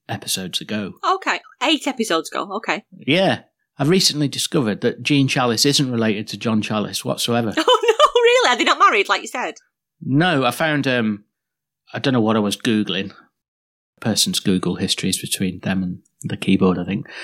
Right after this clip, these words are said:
Speaker 1: But, um,
Speaker 2: Of course it is, yeah. Don't need to divulge, no.
Speaker 1: Found tweets from John Chalice. He was quite an active Twitter person before he died.
Speaker 2: All right.
Speaker 1: Loads of people had asked him it over the years, and he, he, he's quite responsive as well. Quite, um, active, wasn't he, in a sort of Only Fools and Horses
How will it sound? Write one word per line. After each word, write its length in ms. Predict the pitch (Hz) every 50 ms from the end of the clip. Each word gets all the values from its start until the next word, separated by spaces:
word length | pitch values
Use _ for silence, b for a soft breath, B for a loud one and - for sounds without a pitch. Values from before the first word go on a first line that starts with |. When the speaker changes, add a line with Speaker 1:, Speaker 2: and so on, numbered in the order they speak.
| B B B B B B
Speaker 1:
But, 280 | - 117 104 - - -
um, 180 | 120 113 110 107
Speaker 2:
Of 120 | 107 -
course 240 | - - 156 - -
it 60 | -
is, 160 | 143 165 -
yeah. 180 | 175 175 185 - - _ _ -
Don't 140 | - 175 170
need 80 | 175
to 80 | - -
divulge, 460 | 175 170 170 180 202 220 - - - -
no. 200 | 190 240 - _ _ _ _ _ _ _ _ _ -
Speaker 1:
Found 460 | - 147 139 135 131 120 110 - - - -
tweets 380 | - - 131 127 120 - -
from 200 | - 113 104 104
John 240 | - 120 107 110 104
Chalice. 320 | - - 104 104 101 -
He 80 | - 104
was 140 | 98 98 -
quite 300 | - _ - - 113 110
an 60 | 98
active 440 | 95 - - - - 107 101 - - _ -
Twitter 400 | - - - - - - 107 - _ _ _ _
person 460 | - 113 104 98 - - 98 92 - _ _
before 240 | - - - 98 92
he 60 | 90
died. 360 | 82 - 90 87 87 92 - - _ - -
Speaker 2:
All 120 | 427 494 523 494
right. 240 | 277 - - - -
Speaker 1:
Loads 260 | 117 131 135 131 -
of 60 | -
people 220 | - 120 110 - 110
had 100 | 107 107
asked 240 | 107 101 - - 104
him 80 | 101
it 140 | 104 90 98
over 120 | 104 95
the 80 | 95 98
years, 340 | 95 101 101 101 98 95 -
and 100 | 107 98
he, 180 | 90 98 107 _ - _ _ _
he, 220 | - 104 104 - -
he's 160 | - 127 123
quite 220 | - - 120 107 -
responsive 500 | - - - 120 117 110 - 104 90 90
as 160 | 90 - -
well. 180 | 107 101 92 - _ _ _ _ _ -
Quite, 360 | - - 120 107 - - _ _ -
um, 300 | 104 104 104 98 95 92
active, 400 | - - - - - - 117 95
wasn't 220 | 113 107 101 - 104
he, 40 | 104
in 80 | 98 95
a 40 | 95
sort 220 | - - 95 101
of 60 | 104 104
Only 140 | 101 101 101
Fools 240 | - - 104 98 101
and 60 | 104
Horses 500 | 101 101 98 - 107 98 - - - -